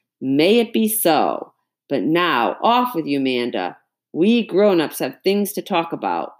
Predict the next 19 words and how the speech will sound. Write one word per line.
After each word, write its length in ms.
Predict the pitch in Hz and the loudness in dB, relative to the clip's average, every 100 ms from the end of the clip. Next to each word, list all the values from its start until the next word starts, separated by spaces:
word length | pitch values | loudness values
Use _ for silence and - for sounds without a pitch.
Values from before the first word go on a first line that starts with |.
| _ _ | _ _
while 260 | 147 160 160 | 0 2 4
we 140 | 160 | 4
have 320 | 151 160 160 | 2 -2 -2
the 80 | 135 | -4
time. 640 | - 151 143 110 73 - _ _ _ _ - | -6 -6 -4 -4 -8 -12 _ _ _ _ -4
While 140 | 139 139 | -2 0
you 560 | 143 220 196 151 151 | 2 4 6 6 4
have 320 | 170 160 139 | -2 -4 -2
the 80 | - | -4
time, 560 | - 151 131 127 143 - _ _ _ _ _ _ _ | -6 -4 -2 -2 -6 -10 _ _ _ _ _ _ _
take 320 | - 214 214 - | 2 2 2 0
your 120 | 233 | 4
new 180 | 180 175 | 4 4
friend 380 | - 135 143 | 2 -2 0
upstairs." 920 | 175 - - 226 226 143 67 53 - _ _ _ _ _ _ _ _ | -4 -8 -6 -2 0 -2 -4 -8 -16 _ _ _ _ _ _ _ _
"New 300 | 170 220 349 | 0 4 6
friend," 680 | 330 - 220 392 156 139 147 _ | 4 -2 -2 2 0 0 -6 _
Manda 420 | 156 151 143 139 131 | -6 -4 -2 -4 -6
thought. 540 | - 139 226 - | -2 0 0 -2